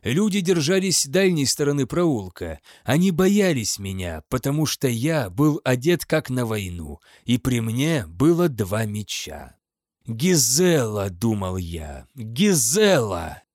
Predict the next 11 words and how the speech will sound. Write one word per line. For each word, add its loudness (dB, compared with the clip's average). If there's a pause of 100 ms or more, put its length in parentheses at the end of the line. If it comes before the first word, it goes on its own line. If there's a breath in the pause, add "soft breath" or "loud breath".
(340)
Может, 2
она 2
и 0
вправду 2
меня 4
ждала, 2 (180 soft breath)
хотя 2
я 4
в 2
этом 2
сомневался. -4